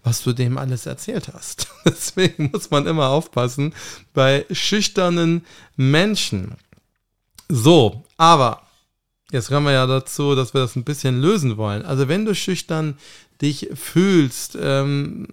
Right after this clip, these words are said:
in Menschenmassen oder dass du dich einfach mal in der U-Bahn nicht traust,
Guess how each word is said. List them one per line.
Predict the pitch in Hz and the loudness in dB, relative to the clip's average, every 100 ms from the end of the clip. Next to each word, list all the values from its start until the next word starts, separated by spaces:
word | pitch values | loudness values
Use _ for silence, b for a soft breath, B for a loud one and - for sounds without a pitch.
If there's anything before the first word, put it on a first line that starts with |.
| - _ - | -20 _ -4
in | 185 | -2
Menschenmassen | 139 143 151 - 131 127 127 - 131 127 127 | 0 0 -2 -2 -2 -2 -4 -4 -4 -4 -4
oder | 135 147 151 143 143 139 B B _ | -4 -2 2 2 2 -2 B B _
dass | 135 - | -4 -2
du | 151 | -4
dich | 139 151 | -2 -2
einfach | 139 135 147 | -2 0 0
mal | 135 131 131 131 131 B B B B _ _ _ _ | 2 2 2 2 -2 B B B B _ _ _ _
in | 175 | 0
der | 170 156 147 143 - _ | 2 2 2 0 -2 _
U-Bahn | 190 214 165 156 147 147 - | 0 4 4 4 4 2 -2
nicht | 147 190 - - - | 0 0 -2 -12 -16
traust, | - 131 160 180 175 - - | 0 2 4 2 -2 -10 -18